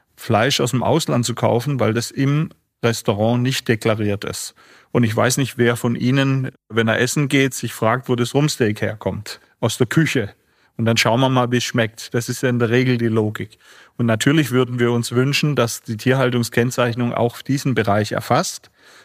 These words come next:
Wir wissen aber um die Komplexität. Nun ist es so, dass ich der Gastronomie, Außerhausgastronomie,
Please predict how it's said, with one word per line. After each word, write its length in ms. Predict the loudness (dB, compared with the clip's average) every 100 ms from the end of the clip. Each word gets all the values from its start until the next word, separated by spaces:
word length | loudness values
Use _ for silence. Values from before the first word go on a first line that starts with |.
| _
Wir 140 | 2
wissen 240 | 2 2 0
aber 220 | 2 0
um 160 | 0 -4
die 80 |
Komplexität. 1040 | 0 0 2 -2 -2 -6 0 2 0 -4 -16 _ _ _ _ _ 0
Nun 180 | 2 2
ist 120 | 0
es 160 | -2
so, 180 | 2 2
dass 280 | 2 -2 -2
ich 260 | -6 -8 -18 _ _ _ _
der 540 | 0 2 4 2 2 0
Gastronomie, 840 | -2 -2 -2 0 2 2 2 2 2
Außerhausgastronomie, 1200 | 0 2 2 0 0 -2 -2 -2 0 0 -2